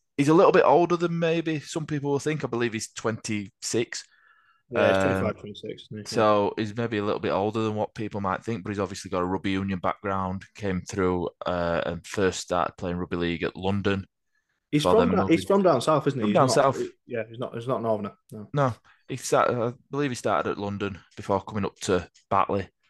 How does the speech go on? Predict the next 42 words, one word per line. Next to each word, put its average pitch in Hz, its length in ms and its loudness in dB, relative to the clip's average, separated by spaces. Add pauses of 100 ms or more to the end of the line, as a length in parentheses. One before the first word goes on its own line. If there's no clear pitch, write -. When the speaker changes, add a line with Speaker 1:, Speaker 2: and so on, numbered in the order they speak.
(440)
Speaker 1:
uh, 90 300 0
where 90 160 -2
Lingard 90 480 -2
kinda 92 240 -6
got 90 140 -2
hold 90 220 -2
of - 100 -16
him 90 180 -4
and 90 100 -2
moulded 90 380 2
him 90 240 -6
into 92 400 -4
quite 101 280 2
a, 90 240 2
a, 85 220 0
a 90 60 -2
good, 92 300 -4
solid, 87 440 -2 (140)
big-bodied. 87 920 -2 (880)
I'm 98 100 -2
saying 98 280 4
big-bodied 87 480 0
a 90 80 2
lot, 87 260 2
but 80 100 0
that's - 260 0
kinda 90 340 0
what 90 180 -2
the, 87 220 -4 (840)
uh, 87 220 0
de-, 90 280 -2
uh, 101 240 -4 (680)
demographic 95 580 0
of 98 60 -8
the 90 60 -2
players 92 320 2
we're 85 60 -10
signing 92 420 -2
is. 90 200 -8
He's, 90 360 -10
he's, 92 180 -6
Speaker 2:
Yeah. 101 60 -6